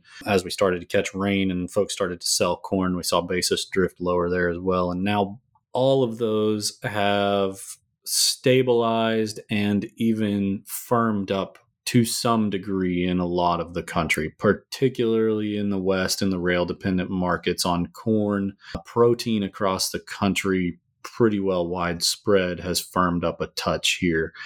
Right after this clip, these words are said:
And I think that's just in response to getting these renewed opportunities in the futures market to come in and buy a chunk. And so you see a wave of product get sold. And then all of a sudden,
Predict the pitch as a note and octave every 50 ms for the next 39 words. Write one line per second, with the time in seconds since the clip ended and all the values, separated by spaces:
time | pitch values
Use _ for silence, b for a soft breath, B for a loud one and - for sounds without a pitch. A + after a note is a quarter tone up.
0 | B B B B B B B - A#2 A2+ A#2 A2+ A2+ A#2 - C3 A#2 A2+ - -
1 | A2 G#2+ - - - - A2 G#2+ A2 - A#2 G#2+ G#2 G#2 G2+ G2 F#2+ - - -
2 | - G2 A2 A#2+ B2 - - - - - - G#2+ G#2 G#2 G#2 G#2 G#2+ A2 G#2 G#2
3 | G#2+ B B B B B B - G#2+ A2 A2 A2 A2 A2 A2 A2 G#2 G#2 A2+ G#2+
4 | G#2 G#2 G#2+ G#2 G#2 G#2 G2+ G#2+ G#2 - - - - A2+ G#2+ G#2+ G#2 A2 A2 G#2
5 | G#2+ G#2 G2+ G2 F2+ - - A#2 A2 A2 - - A2+ G2+ G#2+ G2+ G2+ G2+ G#2 G#2
6 | - B2 B2 - - A2 - - - A2 G2+ G#2 G#2 G#2+ G#2+ G#2 F#2+ F2 E2+ E2+
7 | - _ _ _ _ _ - F2+ F2+ F#2+ G2 G#2+ A2+ A#2 A#2+ B2 B2+ C3 B2 A#2
8 | A#2+ - - A#2 A2 A2+ C#3 C#3+ - - G#2 F#2+ - - G2 F#2+ F#2 F#2+ - -
9 | - A2 G#2 G2+ F#2+ F2+ F2 F2+ F#2 F#2 G2 G2 F#2+ G2 F#2 F2 - - G2+ F#2
10 | F#2 F#2+ G2 F#2+ - - - _ _ _ _ _ _ _ _ - G#2+ G2 F2 -
11 | - - - - - F2+ F#2 G2 A2 B2+ C3 C3 C3 B B B B B B B
12 | B _ - G2 F2+ F2+ F2+ F2+ F2+ F2+ F2+ F2 F2+ F2+ F2+ F2+ F2 - - -
13 | F#2 F2+ F#2 F#2 F#2+ F#2+ F#2+ F#2+ F2+ b